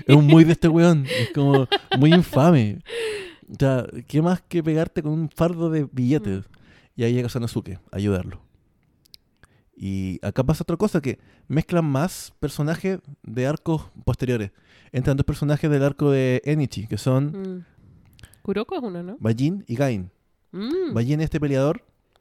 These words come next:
Speaker 1: que, bueno, de hecho, eh, ambos son derrotados por las personas que los derrotan en, lo, en el arco original, que son Saito y, y Sanosuke.
Speaker 2: Sí.
Speaker 1: Em, acá también era muy interesante porque, em,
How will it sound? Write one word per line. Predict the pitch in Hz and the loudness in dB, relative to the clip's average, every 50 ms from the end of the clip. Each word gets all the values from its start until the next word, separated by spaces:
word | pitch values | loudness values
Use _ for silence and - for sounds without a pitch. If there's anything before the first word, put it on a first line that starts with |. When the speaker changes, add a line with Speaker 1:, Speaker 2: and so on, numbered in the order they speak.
| _ _ | _ _
Speaker 1:
que, | - 127 123 120 - _ _ | -8 -6 -6 -6 -8 _ _
bueno, | - 78 87 98 113 110 98 - _ - | -20 -16 -10 -8 -6 -6 -6 -8 _ -8
de | 98 135 | -4 -2
hecho, | 147 - 170 - - _ _ _ _ _ _ _ _ _ _ _ _ _ - | 0 2 0 0 0 _ _ _ _ _ _ _ _ _ _ _ _ _ -20
eh, | - - _ _ - | -20 -20 _ _ 2
ambos | 185 220 226 185 220 254 - - _ _ _ _ _ _ _ _ | 4 4 4 2 -2 -4 -6 -10 _ _ _ _ _ _ _ _
son | - - 160 165 | -8 -4 -4 0
derrotados | 180 175 170 147 170 165 165 202 240 - | 0 0 0 2 2 2 2 2 0 -2
por | - - 151 143 | -4 -4 -2 -2
las | 135 | -2
personas | - 135 120 151 160 165 - | -4 -4 -4 -4 -4 -4 -4
que | - 147 | -4 -2
los | 135 135 131 | -2 0 0
derrotan | 135 135 131 151 165 170 175 170 | 0 2 2 2 2 2 0 0
en, | 156 147 | 0 -2
lo, | 143 139 127 | -2 -2 -2
en | 120 131 131 127 | -4 -4 -4 -4
el | 127 131 | -4 -4
arco | 151 156 - 170 | -4 -4 -4 -6
original, | 139 - 180 185 143 | -4 -4 -4 -4 -4
que | 127 117 | -6 -8
son | - 151 143 | -8 -8 -8
Saito | - - 139 147 143 - 151 147 135 - - 113 - _ _ - | -4 -4 -4 -4 -2 -2 -2 -4 -4 -4 -6 -10 -10 _ _ -6
y, | 127 127 135 131 | -4 -2 -2 -2
y | 127 | -2
Sanosuke. | - - - - 123 123 123 - 151 110 92 92 - _ _ _ _ _ _ _ _ - | -6 -8 -12 -8 -8 -6 -2 -2 -2 -2 -4 -8 -12 _ _ _ _ _ _ _ _ -12
Speaker 2:
Sí. | - 190 185 - _ _ _ _ _ _ | -10 -10 -10 -12 _ _ _ _ _ _
Speaker 1:
Em, | - 113 113 113 110 107 107 107 104 104 95 - _ _ _ _ _ _ - _ _ _ _ _ | -14 -12 -12 -12 -12 -12 -14 -14 -16 -16 -18 -20 _ _ _ _ _ _ -20 _ _ _ _ _
acá | - 98 123 135 | -8 -4 -4 -2
también | 139 160 151 143 147 165 | 0 0 0 0 0 2
era | 175 170 165 156 | 2 2 2 2
muy | 147 156 | 2 2
interesante | 165 160 - 156 151 - - 127 123 123 - 160 226 - _ _ _ _ _ _ _ _ _ | 0 0 -2 -4 -4 -2 -2 -2 -2 -2 -4 -4 -6 -6 _ _ _ _ _ _ _ _ _
porque, | - 135 117 - 135 127 123 107 - _ | -4 -4 0 2 2 2 2 0 -2 _
em, | - 110 104 107 104 101 98 95 | -6 -4 -2 -2 -2 -2 -2 -4